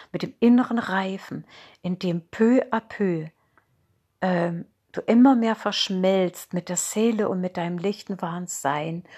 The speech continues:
und dies wie so ein, wie nannte ich das? Es ist wie ein Ent-, ja, ein Enthüllen des, dessen, was du bist,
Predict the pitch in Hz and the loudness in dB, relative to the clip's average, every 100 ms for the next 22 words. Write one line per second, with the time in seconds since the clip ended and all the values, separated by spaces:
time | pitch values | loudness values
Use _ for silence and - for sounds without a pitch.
0 | - - - 170 - 165 - - - _ | -20 -20 -12 -12 -10 -12 -12 -16 -20 _
1 | 208 208 214 202 196 185 - _ _ _ | -6 -4 -2 -2 -2 -6 -12 _ _ _
2 | _ _ _ _ _ 196 190 202 202 185 | _ _ _ _ _ -8 -6 -6 -10 -14
3 | - 185 - - - - - 196 - 185 | -8 -10 -10 -14 -12 -14 -10 -8 -6 -6
4 | 175 180 180 _ _ _ 175 170 175 - | -6 -8 -10 _ _ _ -10 -8 -10 -16
5 | - _ _ _ _ _ _ _ _ _ | -20 _ _ _ _ _ _ _ _ _
6 | - - 175 - 185 - 180 - 190 196 | -18 0 2 2 0 -4 -6 -8 -6 -4
7 | 220 254 269 226 - - _ _ _ _ | 0 0 0 -4 -10 -14 _ _ _ _
8 | _ _ _ _ _ - 220 226 202 - | _ _ _ _ _ -6 -2 -2 -4 -8
9 | - 214 220 220 - - - | -8 -6 -4 -6 -8 -12 -18